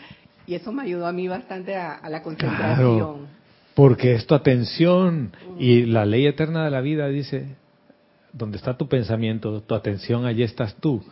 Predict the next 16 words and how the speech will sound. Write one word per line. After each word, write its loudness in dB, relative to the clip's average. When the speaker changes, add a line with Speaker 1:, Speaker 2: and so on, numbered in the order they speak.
Speaker 2:
O -4
sea, 4
estoy 0
en 4
la 6
clase, 6
¿no? -4
Entra 6
alguien 2
y 10
ya 12
no 8
estoy 6
en 4
la 10
clase. 4